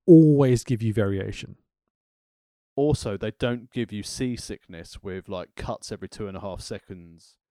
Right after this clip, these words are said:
Speaker 1: Yeah,
Speaker 2: in a
Speaker 1: facts. Even
Speaker 2: live show.
Speaker 1: twenty thirteen, it's pretty bad at times.
Speaker 2: Yeah, I, I was quite sad when watching this,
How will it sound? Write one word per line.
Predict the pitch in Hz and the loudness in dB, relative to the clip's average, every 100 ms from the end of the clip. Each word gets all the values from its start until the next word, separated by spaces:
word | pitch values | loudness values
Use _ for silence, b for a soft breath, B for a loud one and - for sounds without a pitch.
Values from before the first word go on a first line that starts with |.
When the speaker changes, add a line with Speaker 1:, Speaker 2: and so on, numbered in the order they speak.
| _ | _
Speaker 1:
Yeah, | - 101 | -6 -4
Speaker 2:
in | 95 | -4
a | |
Speaker 1:
facts. | - 113 98 185 | 0 0 0 2
Even | 147 | 4
Speaker 2:
live | 127 | 4
show. | - | 4
Speaker 1:
twenty | 120 | 2
thirteen, | 104 107 123 107 | 2 0 2 0
it's | 98 - | -2 -2
pretty | - 101 | 0 0
bad | 98 98 92 | 0 -2 -2
at | 104 | -6
times. | - 101 110 110 - _ _ - | -10 -12 -12 -14 -18 _ _ -6
Speaker 2:
Yeah, | 151 120 92 - | 0 0 0 -4
I, | 147 160 156 147 143 _ - - - - _ _ 156 | 0 2 2 2 -2 _ -20 -20 -20 -20 _ _ 6
I | 196 | 6
was | 175 | 6
quite | - 120 | 2 -4
sad | - 226 151 104 - | -4 -4 -2 -4 -6
when | 98 | -10
watching | 95 - 101 | -10 -10 -8
this, | 113 220 - | -4 -6 -6